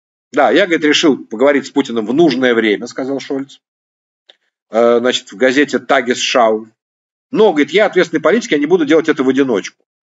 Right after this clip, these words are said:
Вот я не буду делать это в одиночку, звучит как, поняли, да? <laughs> Тихо сам с собой левой рукой, я вести беседу не буду.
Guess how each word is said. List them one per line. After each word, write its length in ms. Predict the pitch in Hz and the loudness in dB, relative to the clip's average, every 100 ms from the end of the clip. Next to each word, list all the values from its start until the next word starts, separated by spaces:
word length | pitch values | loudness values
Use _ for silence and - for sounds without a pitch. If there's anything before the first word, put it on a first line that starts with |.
| _ | _
Вот 240 | - 160 165 - - _ | -10 -10 -10 -20 -20 _
я 240 | 208 - 202 | -14 -10 -8
не 100 | 170 | -8
буду 240 | 196 165 | -6 -6
делать 240 | 165 165 | -4 -4
это 160 | 156 151 | -4 -4
в 60 | 139 | -4
одиночку, 540 | 143 185 254 - 120 | -2 -2 -4 -6 -8
звучит 400 | 123 139 220 - | -8 -8 -8 -4
как, 320 | 170 147 - _ _ _ _ _ _ - _ _ _ _ _ _ _ _ _ - - _ _ _ _ _ _ - | -2 -2 -4 _ _ _ _ _ _ -20 _ _ _ _ _ _ _ _ _ -20 -20 _ _ _ _ _ _ -2
поняли, 340 | 190 131 123 | 0 0 -4
да? 320 | 123 170 - - - - - - - | -2 -2 -2 -8 -8 -6 -8 -8 -10
<laughs> 240 | 302 285 | -8 -4
Тихо 260 | 208 180 180 | -2 0 0
сам 220 | 170 170 | 0 0
с 60 | - | 0
собой 360 | 190 185 170 | 0 2 2
левой 340 | 165 170 156 156 | 4 2 4 2
рукой, 400 | 160 160 226 156 | 2 4 4 4
я 100 | 156 | 2
вести 280 | 151 143 156 | 0 -2 -2
беседу 360 | 151 151 139 | 0 0 -2
не 140 | 139 147 | -2 -2
буду. 360 | 117 92 87 | -4 -6 -10